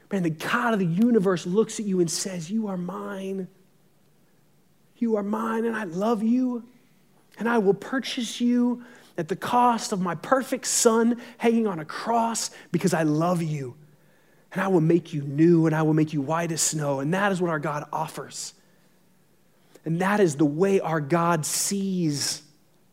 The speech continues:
you. So hear that and respond to that and say, "Okay,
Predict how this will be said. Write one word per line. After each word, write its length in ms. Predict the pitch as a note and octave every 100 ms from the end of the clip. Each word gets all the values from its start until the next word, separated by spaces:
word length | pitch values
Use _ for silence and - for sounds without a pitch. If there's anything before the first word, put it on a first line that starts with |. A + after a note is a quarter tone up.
| _ _ _ _ _ _ _ _ _ _ _ -
you. 680 | D3 G3+ A3+ A#3 G#3+ D3 B2 - _ _ _ _ _ _ _ _ _ -
So 160 | -
hear 560 | D3 - - B3+ C#4 C#4
that 520 | F#3 G#3 A3 F#3+ - - _ _
and 140 | - E3+
respond 720 | D#3 - - G#3 A3+ A#3 F#3
to 100 | D#3
that 360 | D3 F3 E3+ -
and 140 | E3
say, 200 | - -
"Okay, 560 | F#3+ - - G#3+ F#3